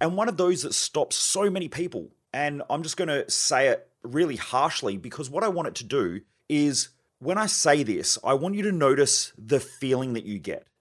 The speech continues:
Now, if you're one of those people out there who, when I say this, you go, "Ah, yep, I'm on board with you," or, "I agree," or, "Mm, that's interesting," then you're open to learning,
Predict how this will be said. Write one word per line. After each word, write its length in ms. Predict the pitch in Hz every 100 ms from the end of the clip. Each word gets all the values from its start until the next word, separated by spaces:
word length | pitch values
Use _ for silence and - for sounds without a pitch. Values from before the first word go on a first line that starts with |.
| _
Now, 260 | 147 170 160
if 180 | 143 -
you're 120 | 180
one 120 | 214
of 60 | 208
those 180 | 170
people 320 | - 143 139 131
out 120 | -
there 180 | 98 98
who, 400 | 117 117 113 107 _ _
when 160 | 131 160
I 80 |
say 340 | 147 - 127 135
this, 380 | 156 - - - -
you 120 | 117
go, 300 | 131 113 107 -
"Ah, 300 | 120 98 - _
yep, 300 | 107 147 - -
I'm 160 | 110
on 120 | 120
board 180 | 107 147
with 120 | 156
you," 100 | 202
or, 220 | 170 107 -
"I 140 | 110
agree," 300 | 104 117 190
or, 300 | - 139 -
"Mm, 260 | 220 156 104
that's 220 | 101 165
interesting," 600 | 190 127 95 92 87 85 _ -
then 360 | 117 190 196
you're 300 | - 151 170 -
open 320 | 143 165 143
to 140 | - 123
learning, 480 | 123 135 127 117